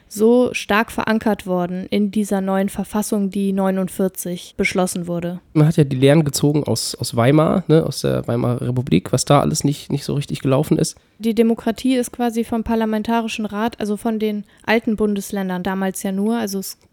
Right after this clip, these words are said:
Speaker 1: die D D R war damals noch nicht eingeschlossen, es wurde aber antizipiert, dass diese Bundesländer eben auch noch Teil dieses Grundgesetzes und der Verfassung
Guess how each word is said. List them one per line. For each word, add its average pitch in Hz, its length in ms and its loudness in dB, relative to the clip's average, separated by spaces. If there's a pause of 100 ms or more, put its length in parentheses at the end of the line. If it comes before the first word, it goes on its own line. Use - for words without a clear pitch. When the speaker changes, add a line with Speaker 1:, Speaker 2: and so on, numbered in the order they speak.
(160)
Speaker 1:
die 208 100 0
D 202 120 6
D 208 80 2
R 208 200 2
war 202 100 0
damals 202 320 -2
noch 196 100 -2
nicht 196 180 -6
eingeschlossen, 226 760 -2
es - 160 -12
wurde 214 160 2
aber 190 200 -2 (160)
antizipiert, 220 840 0
dass 190 140 -6
diese 202 200 0
Bundesländer 202 760 -2 (600)
eben 202 220 6
auch - 180 0
noch 240 160 0
Teil 240 640 2
dieses 220 340 -2
Grundgesetzes 233 680 -2
und 220 100 -4
der 208 80 -2
Verfassung 202 640 -6